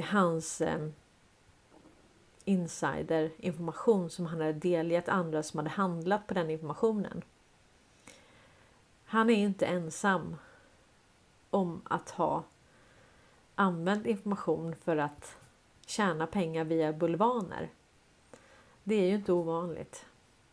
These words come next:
Och de som har gjort det vet ju kanske att de har gjort det.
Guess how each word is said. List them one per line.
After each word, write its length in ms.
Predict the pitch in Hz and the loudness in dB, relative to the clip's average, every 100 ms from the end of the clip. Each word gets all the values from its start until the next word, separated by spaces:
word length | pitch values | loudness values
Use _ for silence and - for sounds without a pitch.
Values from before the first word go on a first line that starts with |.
| _ _ - - - | _ _ -20 -20 -20
Och 220 | - 190 | -10 0
de 160 | 196 190 | 2 2
som 160 | 190 | 4
har 60 | 196 | 4
gjort 380 | 208 311 311 - | 6 6 4 0
det 200 | 160 165 | 0 0
vet 540 | 165 175 214 247 240 | 0 4 4 4 0
ju 240 | 190 180 185 | 0 0 -2
kanske 380 | - 170 160 156 | -2 -2 0 -2
att 160 | 156 | -2
de 140 | 175 170 | -4 2
har 200 | 240 226 | 4 4
gjort 280 | - - | 2 -4
det. 140 | - | -8